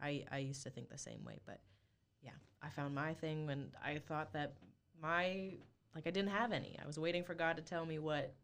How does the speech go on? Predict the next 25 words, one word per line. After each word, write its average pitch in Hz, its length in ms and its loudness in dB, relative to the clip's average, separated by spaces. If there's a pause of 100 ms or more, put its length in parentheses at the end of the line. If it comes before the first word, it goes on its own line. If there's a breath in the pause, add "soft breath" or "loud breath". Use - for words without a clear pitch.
(280)
my 147 100 -2
special 151 420 -4
gift 147 300 -6
was, 127 440 -4 (460 soft breath)
and 127 80 -10
it 131 80 -10
turns 127 220 -6
out 127 220 -8
that, - 120 -12 (440)
like, - 120 -18
we 135 340 -6
definitely 147 400 -2
do 139 260 -2
all 123 140 -4
have 131 260 -2
it. - 100 -8
You - 60 -10
just - 160 -10
have 139 100 -14
to - 100 -8
wait 131 200 -6
until 147 200 -10
you 147 80 -6
find 131 360 -6
it. - 180 -8